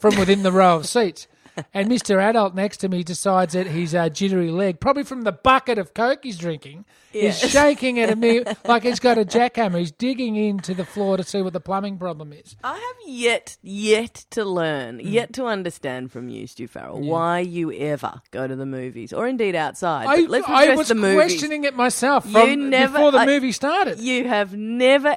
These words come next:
Speaker 2: ever said to me, "Went to a movie, saw a great film, really liked it, had a good time in the cinema,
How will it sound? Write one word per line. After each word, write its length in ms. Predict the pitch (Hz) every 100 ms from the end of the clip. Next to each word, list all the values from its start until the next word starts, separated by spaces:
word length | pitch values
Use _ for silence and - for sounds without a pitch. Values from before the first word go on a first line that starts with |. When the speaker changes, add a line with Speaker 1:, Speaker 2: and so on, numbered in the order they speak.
| -
Speaker 2:
ever 320 | 214 226 214
said 280 | 214 190 180
to 100 | 180
me, 160 | 156 165
"Went 220 | 220 269
to 80 | 226
a 60 | 170
movie, 300 | 175 180 170
saw 220 | 269 294
a 80 | 175
great 460 | 160 196 202 175
film, 380 | - 165 151 165
really 380 | 196 240 233 202
liked 340 | 175 180 180
it, 100 | 226
had 120 | 196 160
a 20 |
good 260 | 165 233
time 220 | 240 190 175
in 80 |
the 80 | 175
cinema, 400 | 214 240 277 214